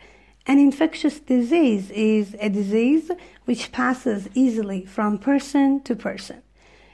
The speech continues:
A person who catches covid nineteen may have a runny nose, sore throat, cough,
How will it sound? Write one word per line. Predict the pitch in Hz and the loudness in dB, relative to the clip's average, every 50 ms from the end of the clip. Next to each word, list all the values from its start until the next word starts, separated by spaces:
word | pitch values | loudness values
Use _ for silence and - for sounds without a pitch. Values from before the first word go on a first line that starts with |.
| - | -10
A | - 247 | -8 -2
person | - 339 349 330 339 339 311 294 | 2 2 2 4 4 4 6 6
who | 294 262 | 4 4
catches | 254 - 277 254 247 - 262 240 | 2 0 -2 -2 -2 -4 -8 -8
covid | - - 254 226 247 226 233 | -6 -4 -4 -2 -2 -2 -2
nineteen | 226 220 220 220 220 - 247 240 240 233 226 | 0 0 0 0 0 0 0 2 2 2 2
may | 220 220 220 214 | 2 0 0 0
have | 220 220 208 208 202 202 202 | -2 -2 -2 -2 -2 -4 -4
a | 190 196 202 | -6 -6 -4
runny | 202 202 202 202 202 214 | -4 -4 -4 -2 -2 0
nose, | 233 247 254 269 285 311 302 - - - - - _ _ | 0 0 2 2 2 0 0 -2 -12 -20 -20 -20 _ _
sore | _ - - - 277 262 277 285 285 | _ -14 -4 0 2 2 4 2 0
throat, | 285 - - 254 233 220 214 208 214 208 - - - _ _ _ | -2 -4 -2 0 2 2 2 0 0 -2 -8 -18 -20 _ _ _
cough, | - 269 240 240 233 240 - - | -2 0 0 0 0 -4 -10 -16